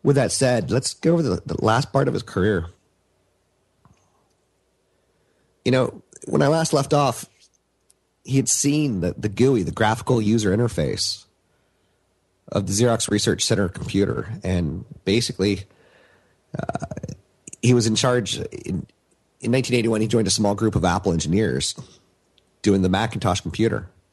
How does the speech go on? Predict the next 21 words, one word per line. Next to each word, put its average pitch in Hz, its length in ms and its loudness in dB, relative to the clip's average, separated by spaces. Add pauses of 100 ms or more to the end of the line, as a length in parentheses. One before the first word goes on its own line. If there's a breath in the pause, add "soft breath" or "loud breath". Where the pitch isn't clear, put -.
(680)
And 98 100 0
it 107 80 4
was 104 260 2
his 98 120 -2
basically 113 500 0
stealing 117 440 2
the 95 80 2
idea 104 480 2
of, 78 240 -4
of 73 160 -2
the - 120 -2 (120)
graphical 92 340 2
user 95 320 2
interface 80 680 -2 (580)
of 95 100 -2
a 104 80 4
visual 107 480 2
desktop. 82 680 -2 (3000 soft breath)
He - 80 0
brought 139 220 2
in 123 180 -2